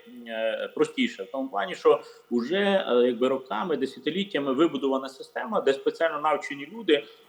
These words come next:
кожен виконує якусь свою функцію. І коли ви кажете, що вже доходить до кінцевої стадії, да, то, е, пройдено, значить, наприклад,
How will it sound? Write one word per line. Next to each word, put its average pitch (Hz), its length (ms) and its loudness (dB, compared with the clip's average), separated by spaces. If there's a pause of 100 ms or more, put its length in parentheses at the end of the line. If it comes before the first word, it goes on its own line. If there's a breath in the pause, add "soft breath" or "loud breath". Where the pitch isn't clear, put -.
кожен 180 260 4
виконує 151 460 0
якусь 160 320 -2
свою 147 220 0
функцію. 104 460 -4
І 101 60 -8
коли 165 260 4
ви 165 100 8
кажете, 160 420 0
що - 140 -8
вже 135 180 -2
доходить 143 640 0
до 127 200 2 (340)
кінцевої 190 540 0
стадії, 113 520 -4
да, 202 260 -4 (420 loud breath)
то, 147 300 6
е, - 160 0
пройдено, 170 540 4
значить, 143 440 -4
наприклад, 123 360 -4